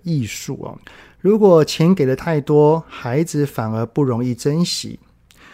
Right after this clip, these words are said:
然后呢，钱很多也有可能会装阔，然后在外面当大爷啊。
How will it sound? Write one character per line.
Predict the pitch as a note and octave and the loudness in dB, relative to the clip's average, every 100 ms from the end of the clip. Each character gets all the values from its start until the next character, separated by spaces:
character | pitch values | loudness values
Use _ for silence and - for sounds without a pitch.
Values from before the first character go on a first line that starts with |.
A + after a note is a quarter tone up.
| - _ - | -20 _ -6
然 | D#3+ | 0
后 | G#3 G#3+ G3 | 2 4 4
呢， | F#3 E3 D#3+ D#3+ D#3+ | 4 2 0 0 0
钱 | - G#3 | 0 2
很 | F3+ C3+ | 2 0
多 | E3 D#3+ E3 | 4 6 6
也 | E3 | 6
有 | C#3 D3+ | 2 0
可 | D3+ - | -2 -4
能 | A2+ A#2 | -4 -4
会 | D3 C3 | -4 -6
装 | - D#3+ C#3+ D3 | -4 -2 0 -2
阔， | - - F3+ B2 - | -4 -2 0 0 -4
然 | A#2 | -8
后 | A#2+ C3 | -4 -4
在 | C3 C#3 | -2 -4
外 | C3+ C3 | -2 -2
面 | B2+ C3 B2+ A2+ | 0 0 -2 -4
当 | C3 C3+ | -4 -4
大 | C#3 G3+ E3+ B2+ | -2 -2 -2 -4
爷 | - - - | -8 -12 -14
啊。 | - - | -14 -16